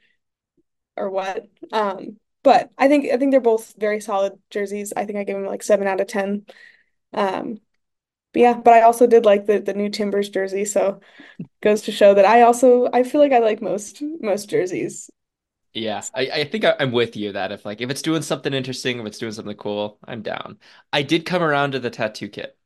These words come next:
Speaker 2: the last year. I, I initially was like, "Eh," but I'm like, "You know what? It's different." I, I, I think that any team that tries to do something different deserves credit. Now, the execution does matter.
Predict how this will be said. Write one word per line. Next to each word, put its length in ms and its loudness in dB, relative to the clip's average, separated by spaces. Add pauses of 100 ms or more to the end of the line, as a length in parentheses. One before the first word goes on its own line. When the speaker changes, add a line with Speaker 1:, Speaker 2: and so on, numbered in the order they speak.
(180)
Speaker 2:
the 140 -8
last 320 -8
year. 340 -14
I, 140 -6
I 140 -6
initially 540 -2
was 360 -2
like, 260 -12
"Eh," 380 -8
but 120 -12
I'm 80 -14
like, 180 -14
"You 60 -18
know 120 -10
what? 420 -10 (420)
It's 160 -20
different." 460 -6 (1000)
I, 220 -2
I, 120 -4 (180)
I 60 2
think 360 -6
that 400 -8
any 180 -8
team 180 -10
that 100 -6
tries 340 -2
to 100 -10
do 140 -8
something 720 -8
different 540 -4
deserves 340 -10
credit. 400 -10
Now, 240 -2 (240)
the 80 -2
execution 800 -4 (140)
does 280 -2
matter. 400 -14